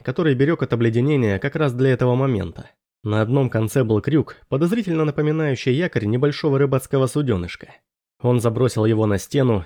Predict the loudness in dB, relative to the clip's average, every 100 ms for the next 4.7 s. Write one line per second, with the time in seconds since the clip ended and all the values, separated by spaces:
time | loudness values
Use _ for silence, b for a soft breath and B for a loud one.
0 | -6 -4 -2 -2 -2 -2 -2 -2 -2 -2
1 | 0 2 2 2 0 -4 -10 -20 _ _
2 | _ -6 0 2 4 4 4 4 4 4
3 | 2 2 0 0 0 2 2 0 0 0
4 | 0 -2 -4 -2 -2 -4